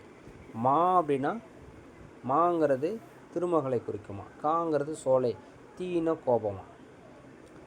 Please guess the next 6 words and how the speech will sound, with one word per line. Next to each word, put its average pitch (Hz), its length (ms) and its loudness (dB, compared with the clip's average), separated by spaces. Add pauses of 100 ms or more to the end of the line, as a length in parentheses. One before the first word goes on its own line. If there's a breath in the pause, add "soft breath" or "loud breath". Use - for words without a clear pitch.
(140)
அடுத்து 151 220 2 (100)
பொறுத்துக்க. 156 420 -4 (180)
ஊ - 20 0 (800)
அப்படின்னா 139 320 -6 (800)
ஊ 196 40 -6 (180)
அப்படிங்கிறது 143 420 -2